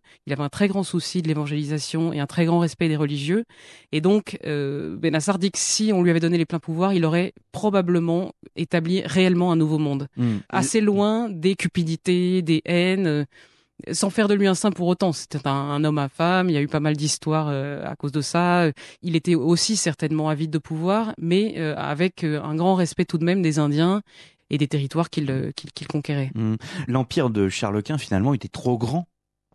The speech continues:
Speaker 2: pour que Charles Quint puisse, euh, se tourner aussi également vers cette Nouvelle-Espagne.
Speaker 1: Ben, c'est au moins l'analyse de Benassar,
Speaker 2: Hmm.
Speaker 1: oui, qui dit qu'en fait, en gros, il n'y avait pas de génie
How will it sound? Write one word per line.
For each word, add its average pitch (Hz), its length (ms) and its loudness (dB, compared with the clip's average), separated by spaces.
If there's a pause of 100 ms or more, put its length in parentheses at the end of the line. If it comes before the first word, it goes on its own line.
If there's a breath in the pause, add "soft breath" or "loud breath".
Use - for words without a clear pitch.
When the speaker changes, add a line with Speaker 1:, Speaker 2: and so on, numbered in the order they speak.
(300 soft breath)
Speaker 2:
pour 131 340 0
que 104 380 4
Charles 101 340 0
Quint 143 220 -2
puisse, - 500 -6
euh, 98 200 2 (260 loud breath)
se - 180 -6
tourner 117 400 2
aussi 143 400 2
également 110 380 -2
vers 110 180 -2
cette - 300 -8
Nouvelle-Espagne. 98 640 -4
Speaker 1:
Ben, 170 140 2
c'est - 300 -6 (100)
au 190 100 4
moins 214 260 2
l'analyse 180 460 2
de 160 60 -2
Benassar, 147 520 0
Speaker 2:
Hmm. 135 40 -2
Speaker 1:
oui, 139 160 -2
qui 160 120 -2
dit 180 140 2
qu'en 160 160 0
fait, 202 420 -2
en 185 120 2
gros, 196 200 6
il 202 40 2
n'y 175 80 2
avait 160 140 0
pas 220 220 0
de 208 60 -4
génie 196 420 2